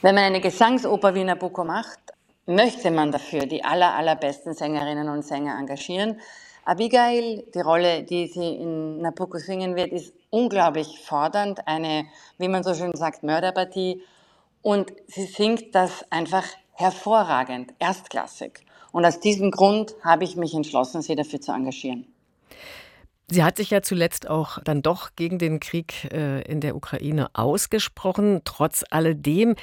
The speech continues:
Speaker 2: es gibt ja immer wieder öffentliche Debatten. Wie empfinden Sie diesen, oder empfinden Sie diese Debatten als Druck oder können Sie sich total frei davon machen?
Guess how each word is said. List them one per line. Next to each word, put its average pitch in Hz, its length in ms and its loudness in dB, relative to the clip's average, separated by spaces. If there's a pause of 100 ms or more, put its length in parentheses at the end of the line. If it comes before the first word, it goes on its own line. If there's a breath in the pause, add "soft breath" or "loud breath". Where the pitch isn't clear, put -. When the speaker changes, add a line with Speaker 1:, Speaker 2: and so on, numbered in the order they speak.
(140 loud breath)
Speaker 2:
es - 180 -2
gibt - 200 -6
ja 180 80 2
immer 160 240 2
wieder 160 220 2
öffentliche 160 520 -4
Debatten. 175 680 -2
Wie 214 120 2
empfinden 247 460 2
Sie 220 180 0
diesen, 208 420 4 (140 loud breath)
oder 180 180 6
empfinden 285 460 2
Sie 208 140 4
diese 180 280 2
Debatten 180 720 0
als 160 320 -2
Druck 220 360 0
oder 240 200 2
können 208 220 0
Sie 202 80 0
sich 190 180 0
total 180 340 -6
frei - 300 -10
davon 123 340 -6
machen? 120 340 -8